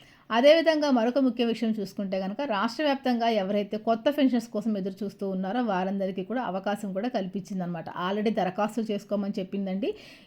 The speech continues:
ఈ దరఖాస్తుల వెరిఫికేషన్ అంతా పూర్తి చేసేసి మరి మనకి దసరా కానుకగా కొత్త పెన్షన్లు కూడా పంపిణీ చేయాలని చెప్పి నిర్ణయం తీసుకుంది.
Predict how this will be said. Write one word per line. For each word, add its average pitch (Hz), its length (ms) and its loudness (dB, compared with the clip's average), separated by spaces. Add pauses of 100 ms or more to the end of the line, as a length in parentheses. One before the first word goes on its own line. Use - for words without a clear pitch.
ఈ 285 140 4
దరఖాస్తుల 285 520 4
వెరిఫికేషన్ 233 540 0
అంతా 214 200 0
పూర్తి 208 400 -4
చేసేసి 220 460 -2
మరి 247 100 0
మనకి 202 260 0
దసరా 190 340 0
కానుకగా 220 520 -2
కొత్త 214 340 -2
పెన్షన్లు 196 300 -4
కూడా 196 140 -2
పంపిణీ 190 360 -6
చేయాలని 180 420 -4
చెప్పి 220 200 -8
నిర్ణయం 196 340 -2
తీసుకుంది. 170 480 -8